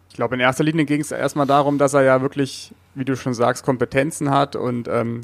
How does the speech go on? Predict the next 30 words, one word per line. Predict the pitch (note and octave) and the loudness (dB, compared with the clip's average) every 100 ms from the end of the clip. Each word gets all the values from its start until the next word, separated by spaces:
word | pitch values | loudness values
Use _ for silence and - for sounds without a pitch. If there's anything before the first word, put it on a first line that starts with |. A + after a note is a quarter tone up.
| - | -12
große | - B2 C3 | -8 -4 -2
Erfahrung | - C3 C3 D#3+ | -2 2 2 4
hat, | D3 C#3+ | 2 0
die | C3+ | 0
ja | C3 C3 | 4 4
nicht | C3 D#3 - | 2 -2 -4
viele | - D#3 E3+ B2+ | -8 0 2 4
haben, | A#2+ A#2 A2+ G#2 - - - - - | 4 2 2 -4 -14 -20 -20 -20 -8
äh, | G2+ G2+ | -6 -2
in | C3 | 0
diesem | A#2+ B2 A#2 | 0 -2 -4
Fußballbusiness, | - B2+ B2+ A2+ B2+ B2 - | -6 0 0 2 0 -2 0
vor | A#2 | 2
allem | A#2+ | 2
in | B2+ | 2
der | |
dritten | B2 C3 B2 | 0 -2 -4
Liga. | A#2 C#3 A#2 | -4 0 2
Das | G#2+ - | 0 -4
Problem | A#2+ A#2+ C#3 | -4 -2 -2
ist | C3+ | 0
bei | A2+ | 0
Effenberg, | G2+ D#3+ C#3 C3+ | 0 0 0 2
dass | B2+ | 0
er | C3 | 2
halt | C3 - | 0 0
auch | C3+ | 0
immer | C#3+ C#3+ | 2 2
so | C#3+ | 4
eine | C3+ B2+ | 2 0